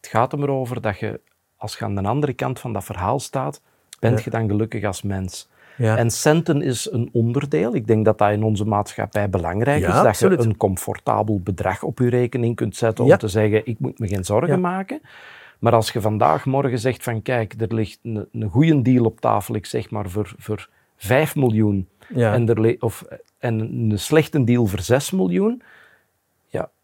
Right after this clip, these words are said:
Speaker 2: Ja.
Speaker 1: Wat ga jij met zes miljoen kunnen doen
Speaker 2: Ja.
Speaker 1: dat je niet zou kunnen doen met vijf miljoen
Speaker 2: Ja, absoluut.
Speaker 1: in het leven?
Speaker 2: Ja, het, het, het, eh, ik kom nog even terug op het feit dat ik, dat ik heb samengewerkt met mijn echtgenoot en de ploeg. Het, het, eh, in het begin leek dat een nadeel.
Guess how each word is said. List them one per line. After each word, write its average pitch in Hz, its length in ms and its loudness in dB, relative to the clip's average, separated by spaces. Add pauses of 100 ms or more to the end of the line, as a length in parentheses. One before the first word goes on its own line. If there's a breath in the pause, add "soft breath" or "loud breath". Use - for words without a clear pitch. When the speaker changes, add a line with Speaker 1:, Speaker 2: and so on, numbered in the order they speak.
(200)
Speaker 2:
Ja. 123 160 -10
Speaker 1:
Wat 123 220 4
ga 202 180 4
jij 156 340 2
met 120 160 0
zes - 300 0
miljoen 156 480 2
kunnen 113 300 0
doen 202 400 2 (240)
Speaker 2:
Ja. 101 180 -4
Speaker 1:
dat 123 180 2
je 131 80 2
niet 165 140 6
zou 165 180 2
kunnen 147 240 -2
doen 127 120 2
met 120 160 2
vijf 92 160 0 (160)
miljoen 95 220 -2
Speaker 2:
Ja, 104 60 0
absoluut. 95 300 -2
Speaker 1:
in 117 40 2
het 98 100 0
leven? 101 380 0 (220)
Speaker 2:
Ja, 127 220 4 (240 loud breath)
het, 127 180 -2
het, 160 140 2
het, - 280 2
eh, 139 280 10 (920)
ik - 40 -18
kom 165 100 4
nog 147 100 8
even 196 180 4
terug 208 140 6
op 175 60 4
het 151 120 2
feit 214 240 8
dat 151 160 6
ik, 135 140 2
dat 131 100 4
ik 131 80 4
heb 107 140 4
samengewerkt 208 480 2
met 202 120 2
mijn 185 120 2
echtgenoot 190 420 -2
en 175 100 2
de 151 100 4
ploeg. 185 440 -2
Het, 135 160 -4
het, - 300 -4
eh, 131 280 4 (440 soft breath)
in 139 100 4
het 135 80 8
begin 143 260 8
leek 139 200 6
dat 131 140 8
een 123 120 4
nadeel. 185 680 4